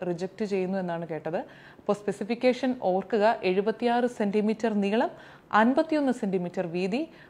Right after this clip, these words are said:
മുപ്പത്തിയൊന്ന് സെന്റിമീറ്റർ ഉയരം. മനാമയിൽ കുടുംബമായി താമസിക്കുന്ന ആളുകൾക്ക് ബുദ്ധിമുട്ടുണ്ടാക്കുന്ന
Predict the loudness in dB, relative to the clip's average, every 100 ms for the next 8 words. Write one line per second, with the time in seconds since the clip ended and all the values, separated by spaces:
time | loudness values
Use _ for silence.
0 | 0 2 4 2 2 -2 -2 -4 -4 -4
1 | -6 -8 -6 -8 -8 -10 -8 -10 -14 -20
2 | -20 -20 -20 -20 -14 4 6 8 6 6
3 | 4 2 4 4 6 6 6 4 6 4
4 | 6 2 0 0 2 2 2 2 2 0
5 | 0 0 0 0 2 4 4 4 2 0